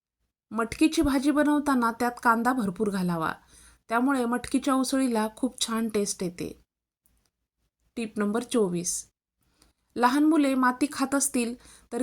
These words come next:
केळे व मध एकत्र करून खाण्यास द्यावे. मुले माती खाणे सोडून देतील. टीप नंबर पंचवीस, एखादी विषारी गोष्ट पोटात गेल्यास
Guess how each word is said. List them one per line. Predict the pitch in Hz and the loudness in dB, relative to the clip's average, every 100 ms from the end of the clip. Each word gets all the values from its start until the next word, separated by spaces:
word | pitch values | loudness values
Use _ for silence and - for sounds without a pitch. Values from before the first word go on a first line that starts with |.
| 247 | 0
केळे | 269 269 240 233 | 2 4 4 4
व | 233 | 2
मध | 240 262 247 | 2 2 2
एकत्र | 240 254 247 240 | 0 0 -2 -2
करून | 240 254 320 | 0 2 0
खाण्यास | - 208 196 190 | 0 0 0 -2
द्यावे. | 185 175 175 - _ _ _ - | -2 -2 -4 -8 _ _ _ -4
मुले | 233 247 254 | 2 2 4
माती | 247 247 247 | 2 0 -2
खाणे | 233 240 | -2 -2
सोडून | 285 240 190 208 | 0 0 0 -2
देतील. | 185 190 180 - _ _ _ _ _ _ _ _ _ _ - | -2 -4 -6 -8 _ _ _ _ _ _ _ _ _ _ -10
टीप | 233 220 | -8 -2
नंबर | 226 220 220 | 0 2 2
पंचवीस, | 254 220 214 185 170 - - _ _ _ _ _ _ _ _ _ _ - | 0 0 0 -2 -2 -4 -6 _ _ _ _ _ _ _ _ _ _ -8
एखादी | 214 240 294 294 269 | -4 -2 0 2 2
विषारी | 277 311 285 285 | 2 2 2 2
गोष्ट | 277 269 269 | 0 0 -4
पोटात | 262 254 262 247 | -2 0 0 0
गेल्यास | 254 247 226 220 | 0 2 0 0